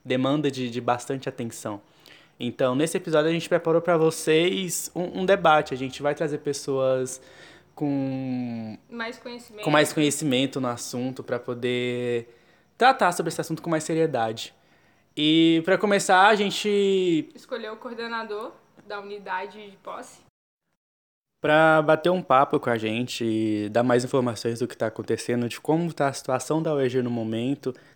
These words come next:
Speaker 1: trazer mais informações com mais seriedade e deixar a gente a par do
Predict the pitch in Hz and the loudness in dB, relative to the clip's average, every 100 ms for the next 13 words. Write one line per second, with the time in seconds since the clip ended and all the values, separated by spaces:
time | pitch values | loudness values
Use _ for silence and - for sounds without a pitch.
0 | _ - 120 110 127 127 123 123 120 120 | _ -2 -2 0 0 2 0 0 -2 -2
1 | 117 123 131 135 147 131 127 - 123 143 | -4 -2 -2 0 -2 0 -2 -2 -4 -4
2 | - 127 120 - 123 117 110 107 139 131 | -4 -2 -2 0 0 2 2 2 2 -2
3 | 127 - - _ _ 156 190 202 208 208 | -8 -14 -20 _ _ 0 2 2 0 2
4 | 185 208 233 220 220 262 - 147 151 147 | 2 2 2 0 -2 -4 0 2 2 -2
5 | - _ _ - 120 120 | -14 _ _ -18 -10 -10